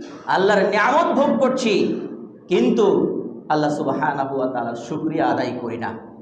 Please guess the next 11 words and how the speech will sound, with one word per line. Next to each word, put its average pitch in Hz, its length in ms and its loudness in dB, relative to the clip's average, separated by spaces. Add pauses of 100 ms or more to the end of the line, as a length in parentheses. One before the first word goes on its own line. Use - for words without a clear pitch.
(480)
আল্লাহর 220 360 2
ইবাদত 240 360 2
বন্দেগী 277 440 2
করি 302 180 6
না। 285 140 4 (2750)
তাহলে 139 320 0 (1120)
আমরা 165 280 2 (120)
যেই 156 220 0
মানুষটিকে 185 600 0 (680)
অনুসরণ 208 500 2 (100)
করে, 269 240 4